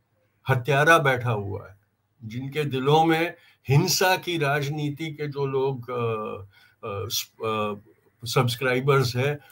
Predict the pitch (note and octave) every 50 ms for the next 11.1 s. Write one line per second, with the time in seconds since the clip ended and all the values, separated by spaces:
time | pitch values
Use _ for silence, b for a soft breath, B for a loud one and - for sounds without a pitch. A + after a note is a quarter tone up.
0 | b b b - D3+ E3 E3+ F3 E3 - - F#3 F3+ F#3 F#3 F3+ E3 B2 A#2+ A2
1 | A2+ A#2+ B2+ C3 B2+ B2+ C#3+ D#3+ E3+ E3 D3 - D3+ D#3 D3 - - D3 B2+ B2+
2 | C3 C3+ C3+ C#3+ C#3+ C#3+ B2 A#2+ A#2+ A#2+ A#2+ A#2+ - - C#3+ C3+ C#3+ C#3+ C#3+ C3
3 | A#2+ A#2 A#2 A#2 C#3 C3 C3+ - B2+ A#2+ A#2 - - B2+ C3 C3 B2+ - _ -
4 | E3 D#3 - - G#3 G#3+ G3+ G3+ E3 D3 - D3+ D3+ D3+ C#3+ - C3 C3 B2 C3+
5 | C#3 C3 C3 C3+ D3+ F3 D#3+ D3 D#3+ F#3 F#3+ - - B2+ B2 C#3+ E3+ G#3 A3 G#3+
6 | F#3 F3+ F3 - - D3 C3 G#2+ G#2 G2+ G2 F#2+ F2+ - - _ _ _ _ _
7 | _ _ _ _ _ _ - B2 G#2+ G#2 A2+ D3 E3 E3 E3 - - - D3 C3
8 | B2+ C#3+ D#3 D#3+ E3 D#3 D3+ C#3 C3+ B2 C3 C#3 D3 D#3+ D#3+ D3+ D3+ D3+ D3 D#3+
9 | D#3+ D#3 D#3 C#3 C3+ C#3+ D3+ D3+ D3+ D3 C#3 C#3 C#3 B2+ A#2 A#2 A#2 B2 A#2+ A#2
10 | D3 C#3 C#3+ D3 C#3+ C3+ - - B2 A#2 B2+ D3 D3 C#3+ B2 C3+ C#3+ C#3 C3 B2+
11 | B2+ A#2+